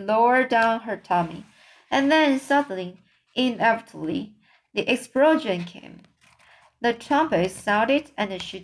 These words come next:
too made the walls of the cavern ring with the sound of music and the thunder. "Bravo!" shouted Pietro, waving the bottle. "You is very good for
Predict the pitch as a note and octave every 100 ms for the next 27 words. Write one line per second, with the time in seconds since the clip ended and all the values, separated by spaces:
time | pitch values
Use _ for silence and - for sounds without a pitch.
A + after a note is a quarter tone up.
0 | - - G#3 G3+ G3 G#3 _ _ _ F#3+
1 | F#3+ G3+ G3+ G3 E3+ E3 E3+ E3+ F3 F#3
2 | E3+ - F3 F3 G3+ F#3 G#3+ G#3+ G#3 G3+
3 | G3 F#3+ F#3+ - F#3 - G3 G#3+ B3 A#3+
4 | A3+ F#3+ F3+ F3 A3 A3+ G3 F#3 - C4+
5 | D#4 G3+ - - _ _ _ _ _ -
6 | F4+ G4+ C4 F3 - E3+ - - F#3+ F#3+
7 | G3+ G#3 F#3 E3 E3 D#3 - - - _
8 | _ - E3+ G3+ G#3+ C4 B3 E3 E3+ -
9 | - - _ _ _ - C4+ C#4 E3 F3+
10 | - - E3 F#3 C4+ C#4+ C4+ C#4 - A#3
11 | A#3 A#3+ A#3+